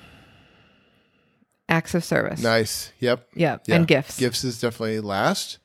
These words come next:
Speaker 1: Which is good, 'cause I'm shitty at gifts.
Speaker 2: You are not shitty at gifts.
Speaker 1: I am.
Speaker 2: No way.
Speaker 1: I think I
Speaker 2: I
Speaker 1: am.
Speaker 2: don't think, I can't honestly, I swear to God, in the time that we have been purchasing each other gifts, I have never received something where I was like, "Meh."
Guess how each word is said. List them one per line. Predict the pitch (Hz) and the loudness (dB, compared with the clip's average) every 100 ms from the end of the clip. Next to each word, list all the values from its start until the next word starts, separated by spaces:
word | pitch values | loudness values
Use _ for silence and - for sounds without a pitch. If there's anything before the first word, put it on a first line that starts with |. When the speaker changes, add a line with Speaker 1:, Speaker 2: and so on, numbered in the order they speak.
| _ | _
Speaker 1:
Which | 190 185 | 2 4
is | 202 | 6
good, | 202 151 | 6 6
'cause | 147 | 4
I'm | 185 165 143 | 4 4 2
shitty | - - 180 156 | -2 2 6 6
at | 131 | 4
gifts. | 135 143 | 2 2
Speaker 2:
You | 190 | 6
are | 180 | 8
not | 180 233 | 8 6
shitty | - - 196 | 6 6 6
at | 143 | 6
gifts. | 226 254 | 2 4
Speaker 1:
I | 165 156 | 4 2
am. | 147 135 151 | 0 -2 2
Speaker 2:
No | 175 185 | 4 6
way. | 196 135 95 - | 6 6 2 -8
Speaker 1:
I | 170 | 0
think | 202 | 4
I | 156 185 | 8 8
Speaker 2:
I | |
Speaker 1:
am. | 220 | 8
Speaker 2:
don't | 214 220 - | 6 4 -2
think, | - 175 175 - | -2 0 0 -6
I | - 240 | -6 -6
can't | - 277 254 | 0 0 2
honestly, | 123 151 180 - 170 - _ - | 6 6 6 4 0 -4 _ -4
I | |
swear | - - 143 | 0 4 6
to | |
God, | 117 78 73 _ _ _ _ _ _ _ _ _ _ _ _ _ _ _ - | 6 2 -2 _ _ _ _ _ _ _ _ _ _ _ _ _ _ _ 2
in | 160 | 4
the | 185 | 4
time | 147 151 151 | 8 8 8
that | 139 | 6
we | 127 | 6
have | 123 110 | 6 4
been | 110 | 0
purchasing | 101 117 113 110 - 110 110 | 2 0 0 -4 -4 -4 -2
each | 110 104 | -2 0
other | 92 | 0
gifts, | 95 95 107 - - - - - _ _ _ _ _ _ | 0 0 0 -2 -6 -14 -20 -20 _ _ _ _ _ _
I | 131 | 2
have | 135 139 131 | 4 6 4
never | 131 135 147 180 | 4 6 6 6
received | 175 - 170 165 | 4 4 4 4
something | - 135 113 127 | 4 4 2 2
where | 113 120 | 4 6
I | |
was | 117 117 | 4 4
like, | 120 120 _ | 2 -2 _
"Meh." | 226 214 | 4 4